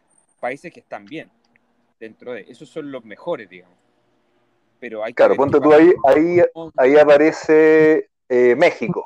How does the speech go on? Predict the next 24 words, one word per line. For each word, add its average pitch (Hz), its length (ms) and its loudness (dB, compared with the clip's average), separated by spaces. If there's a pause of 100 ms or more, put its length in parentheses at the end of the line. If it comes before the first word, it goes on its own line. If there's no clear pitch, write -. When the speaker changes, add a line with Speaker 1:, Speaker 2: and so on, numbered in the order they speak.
(140)
Speaker 2:
como 117 220 -6
el 113 100 -6
dato 127 1120 2
que 113 380 -2
se, 117 240 -4 (400)
por 113 100 -2
ejemplo, 131 320 -4
solo 139 220 0
para 131 100 2
nombrarlo 135 420 0
con 123 380 -2
las 117 200 -6
cifras 131 300 -6
que 135 80 -6
ponen 131 280 -4
acá, 131 360 0 (520)
son 131 500 0
Speaker 1:
Dale. 131 140 -6
Speaker 2:
de 113 40 -2
sintomato-, 123 720 -2 (720)
de, 123 200 -6 (460)
de 113 120 -12
sintomatología 113 880 -2
ansiosa 151 640 -2